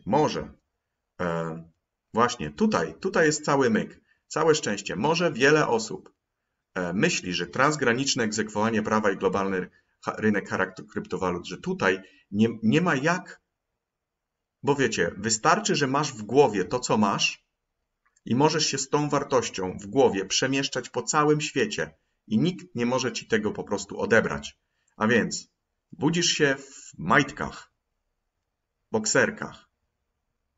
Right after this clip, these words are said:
zależy, co nosisz. Na plaży w Dubaju. Pamiętasz swoje słowa klucze.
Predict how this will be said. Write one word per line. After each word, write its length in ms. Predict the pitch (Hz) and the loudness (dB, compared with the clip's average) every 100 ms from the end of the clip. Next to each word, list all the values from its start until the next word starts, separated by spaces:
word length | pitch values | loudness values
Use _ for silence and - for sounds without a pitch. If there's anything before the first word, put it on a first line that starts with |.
| _ _ _ | _ _ _
zależy, 500 | 90 90 87 85 82 _ _ | -6 -4 -2 -6 -10 _ _
co 140 | - 85 | -12 -10
nosisz. 440 | 80 - - - _ _ _ _ _ _ _ _ _ _ _ _ _ _ _ _ _ _ _ _ _ _ _ _ _ _ _ _ _ _ | -10 -14 -20 -20 _ _ _ _ _ _ _ _ _ _ _ _ _ _ _ _ _ _ _ _ _ _ _ _ _ _ _ _ _ _
Na 120 | 98 | 0
plaży 400 | 117 160 170 180 | 2 6 6 6
w 60 | 151 | 0
Dubaju. 640 | 147 143 110 87 73 67 _ _ _ _ _ _ _ _ _ _ | 0 4 4 4 -2 -10 _ _ _ _ _ _ _ _ _ _
Pamiętasz 460 | - 143 214 190 170 | 0 4 4 4 0
swoje 260 | - 151 | 4 6
słowa 360 | 147 156 135 123 | 6 2 2 0
klucze. 520 | 123 - - - - | 0 -4 -4 -10 -16